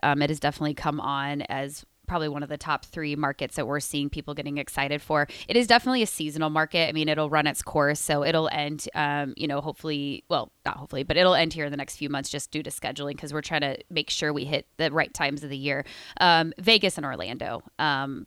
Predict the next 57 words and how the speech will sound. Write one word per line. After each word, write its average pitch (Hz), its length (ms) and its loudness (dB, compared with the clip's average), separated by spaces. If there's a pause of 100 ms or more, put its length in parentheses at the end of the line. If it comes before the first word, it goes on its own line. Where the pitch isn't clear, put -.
for - 160 -2
sure 151 280 2
are 143 220 2
our 147 60 -2
top 143 220 -2
two 156 180 -4
markets. 135 580 -4
Um, 139 460 0 (460)
have 190 160 0
always 180 240 2
been 170 160 -4
popular. 156 720 0
I 151 80 2
don't 147 140 -2
think, 147 280 -2 (220)
I - 40 -4
think 190 140 2
everybody's 160 380 0
been 151 160 -8
to 156 100 -6
'em 143 140 0
at - 100 -4
least 143 220 -2
a 151 40 2
couple 147 300 0
times. 139 400 0
I 143 80 0
know 143 160 -2
I 143 140 4
have. 135 340 2 (300)
Um, 143 540 4 (380)
lots 170 520 6
of 170 100 2
kids, 151 640 2
lots 151 180 4
of 156 80 -4
families 143 380 -4
going 147 160 0
to 143 80 0
Orlando, 143 460 0
which 139 180 -4
is 139 100 -6
awesome. 135 500 -4 (100)
Um, 143 340 0
it - 140 -4
gives 156 220 0 (280)
your 170 100 2
Disney 160 380 0
fans 147 420 0
a, 143 240 0
a 151 100 2
chance 143 400 -2
for, 156 240 -2
<laughs> 160 120 -4
you 214 120 0
know, 165 140 2
somewhere, 160 560 2